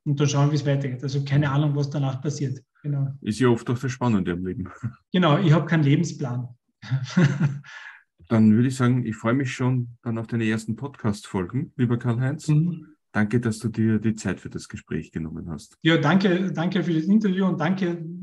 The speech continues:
Speaker 1: dass du Werbung machst sozusagen für den Podcast.
Speaker 2: Gerne.
Speaker 1: Äh, bin sehr gespannt, wie das ankommt und ich freue mich auf jeden Fall über Rückmeldungen, damit man auch sozusagen ein bisschen in die Richtung gehen kann, die die Hörer und Hörerinnen dann auch wollen.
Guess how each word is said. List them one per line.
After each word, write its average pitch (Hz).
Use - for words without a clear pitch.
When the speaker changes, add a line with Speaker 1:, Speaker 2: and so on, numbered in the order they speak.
Speaker 1:
dass 160
du 156
Werbung 165
machst 170
sozusagen 160
für -
den 170
Podcast. 160
Speaker 2:
Gerne. 160
Speaker 1:
Äh, 156
bin 170
sehr 170
gespannt, 165
wie 180
das 160
ankommt 170
und 165
ich 156
freue 156
mich 170
auf 151
jeden 185
Fall 143
über 147
Rückmeldungen, 165
damit 160
man 165
auch 156
sozusagen 151
ein 156
bisschen 165
in 160
die 175
Richtung 180
gehen 156
kann, 160
die 156
die 151
Hörer 156
und 143
Hörerinnen 147
dann 147
auch 139
wollen. 135